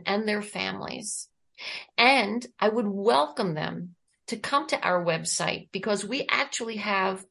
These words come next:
a recovery rosary that has some different mysteries of the life of Jesus as he walks with the lepers, who are the modern day lepers, right? Those suffering from addictions.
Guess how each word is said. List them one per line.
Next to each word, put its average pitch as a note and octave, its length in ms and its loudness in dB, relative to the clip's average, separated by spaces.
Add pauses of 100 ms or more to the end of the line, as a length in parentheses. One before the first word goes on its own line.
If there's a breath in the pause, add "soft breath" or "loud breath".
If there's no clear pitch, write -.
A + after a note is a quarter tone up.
a F3+ 80 2
recovery A#3 720 -2
rosary F3+ 560 0
that F#3 160 -2
has G#3+ 280 0
some A#3+ 280 0
different C4+ 400 -2
mysteries - 640 -2 (340 loud breath)
of E3+ 160 2
the E3+ 100 2
life D#3 380 0
of D#3+ 140 -2
Jesus D#3 540 -2
as - 200 -4
he G#3 80 -2
walks A3 420 2
with G#3 140 -2
the F#3 80 0
lepers, E3 500 0
who B3 140 -6
are D4+ 80 2
the C4+ 80 6
modern B3 380 6
day - 160 4
lepers, - 560 0 (600 loud breath)
right? - 280 0
Those A#3+ 280 4
suffering G3 380 0
from E3+ 160 -2
addictions. E3 480 -4